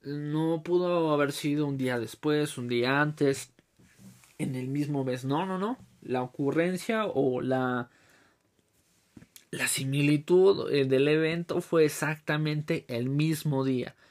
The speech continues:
No entramos en detalles acerca de horario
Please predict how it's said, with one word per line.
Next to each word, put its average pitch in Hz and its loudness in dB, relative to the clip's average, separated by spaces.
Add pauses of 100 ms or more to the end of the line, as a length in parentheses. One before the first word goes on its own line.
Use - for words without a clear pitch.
(400)
No 143 0
entramos 143 -2
en 143 -4
detalles 139 0
acerca 127 -4
de 127 2
horario 151 2